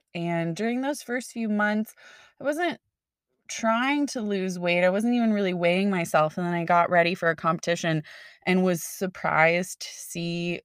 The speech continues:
the weight I was at, 'cause like I said, jujitsu is very physically intense, and if your goal is to lose weight,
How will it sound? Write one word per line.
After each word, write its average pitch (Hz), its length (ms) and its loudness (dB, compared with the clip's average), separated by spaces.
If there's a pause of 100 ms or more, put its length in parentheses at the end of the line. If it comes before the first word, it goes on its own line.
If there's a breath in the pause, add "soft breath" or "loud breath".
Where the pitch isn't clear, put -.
the 170 160 -2
weight 170 300 0
I 170 140 4
was 160 160 0
at, 180 340 2 (100)
'cause 180 140 -12
like 175 180 0
I 180 60 -4
said, 180 260 -2
jujitsu 170 360 -6
is 202 280 -2
very 185 540 0
physically 170 540 -4
intense, - 540 0
and 170 100 -2
if 165 120 -4
your 175 140 -2
goal 175 260 0
is 202 180 -4
to 190 100 -10
lose 165 260 -4
weight, 165 320 0